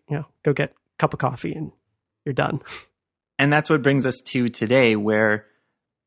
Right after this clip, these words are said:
Speaker 2: kind of all the bits and pieces of s-, text-to-speech and speech recognition on the Mac, uh, exist. And we're, we're kind of eagerly waiting to see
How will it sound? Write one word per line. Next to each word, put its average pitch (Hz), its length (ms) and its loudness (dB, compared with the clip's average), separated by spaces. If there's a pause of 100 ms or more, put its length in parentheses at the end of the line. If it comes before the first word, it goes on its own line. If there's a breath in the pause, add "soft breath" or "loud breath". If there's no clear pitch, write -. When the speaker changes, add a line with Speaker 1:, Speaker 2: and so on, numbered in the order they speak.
(100)
Speaker 2:
kind 175 160 0
of 156 80 0
all 170 140 4
the 160 80 4
bits 139 300 2
and 123 160 0
pieces 120 640 2 (140)
of 107 420 4 (540)
s-, - 240 -8
text-to-speech 131 920 0 (100)
and 107 320 0
speech - 300 -4
recognition 117 560 0
on 104 120 0
the 104 100 0
Mac, 104 480 -2 (100)
uh, 104 240 -2
exist. 110 540 2
And 113 160 2
we're, 113 160 0 (100)
we're 113 140 0
kind 147 280 0
of 123 160 0 (300)
eagerly 135 460 2
waiting 113 320 4
to 110 120 -4
see 107 640 -2